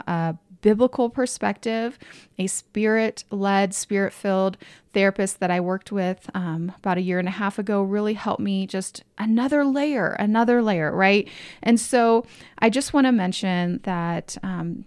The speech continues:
if anything is coming up for you in this series and you're just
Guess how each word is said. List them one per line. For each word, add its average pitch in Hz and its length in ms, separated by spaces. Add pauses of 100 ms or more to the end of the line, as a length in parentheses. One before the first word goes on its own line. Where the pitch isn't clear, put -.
(200)
if 196 140
anything 330 360
is 233 200
coming 208 340
up 196 140
for - 100
you 202 400
in 208 140
this 208 120
series 190 720
and 175 400
you're 190 160
just 190 480